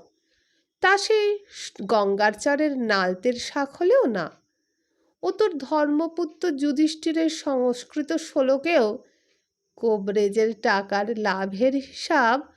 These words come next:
ধরা পড়বে না।" কথা শেষ করে জগৎবন্ধুকে বেশ এক হাত নেওয়ার আনন্দে হো হো করে হেসেছিলেন তিনি।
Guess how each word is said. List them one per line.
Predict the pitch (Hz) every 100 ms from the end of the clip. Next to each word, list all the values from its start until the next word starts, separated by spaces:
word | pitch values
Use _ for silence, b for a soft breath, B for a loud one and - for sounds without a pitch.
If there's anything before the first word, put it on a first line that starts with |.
| b b -
ধরা | 202 226 214 190
পড়বে | 180 196 220 247
না।" | 180 180 196 _ _ _ _ _ _ _ _
কথা | - 220 220 285
শেষ | 285 349 330 -
করে | 359 339
জগৎবন্ধুকে | 294 311 311 285 285 320 302 330 330 220 185 214 b b b b -
বেশ | 262 349 359 - -
এক | 226 269 320 -
হাত | 440 440
নেওয়ার | 392 403 403 403
আনন্দে | 330 320 349 370 370 311 202 - b b b b b
হো | _ - 277 294 320 294
হো | - - 262 294 330 330
করে | 320 269 254
হেসেছিলেন | 185 208 233 - 196 185 185
তিনি। | 180 180 170 208